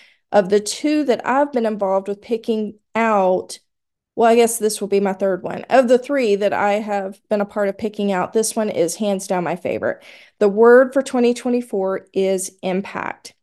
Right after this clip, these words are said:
So choosing a word of the year is just, it's not something that's like a New Year's resolution to me, okay? I can't speak for other people or other organizations who adopt a word of the year, but for me, it really is a focal point.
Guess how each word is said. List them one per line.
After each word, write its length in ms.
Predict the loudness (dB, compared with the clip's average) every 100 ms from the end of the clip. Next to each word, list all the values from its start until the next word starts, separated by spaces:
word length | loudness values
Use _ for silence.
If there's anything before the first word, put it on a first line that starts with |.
| _ _ _ _ _
So 440 | 2 6 6 6 6
choosing 420 | 4 0 2 2
a 60 | 4
word 200 | 4 2
of 80 |
the 80 | 0
year 280 | 0 0 0
is 140 | -2
just, 280 | -4 -6 -4 -4
it's 200 | -2 0
not 380 | 0 0 -2 -4
something 460 | -4 -2 -2 -2
that's 180 | -2 -4
like 140 | -6
a 40 | -4
New 120 | -2
Year's 200 | -2 -2
resolution 560 | -2 -2 -4 -4 -6 -10
to 120 | -8
me, 260 | -8 -8 -8
okay? 300 | -6 0 2
I 120 | 2 0
can't 280 | -2 -4
speak 260 | -4 -6 -4
for 120 | 0
other 160 | 2 2
people 360 | 0 -4 0
or 140 | 0 2
other 240 | 2 2
organizations 840 | 0 -2 -4 -4 -2 -4 -4 -8 -6
who 80 | -4
adopt 360 | 0 -2 -2
a 60 | -2
word 180 | 0 -2
of 80 |
the 60 | -4
year, 400 | -2 0 -2 -6 -16 _ _
but 160 | -2 2
for 100 | 2
me, 440 | 4 4 4 4
it 260 | 2 2 2
really 640 | -2 0 2 2 0 0
is 480 | 0 2 0 -2 -10 _ _ _ _ -4
a 60 | -2
focal 320 | 0 -2 -4
point. 400 | -6 -10 -10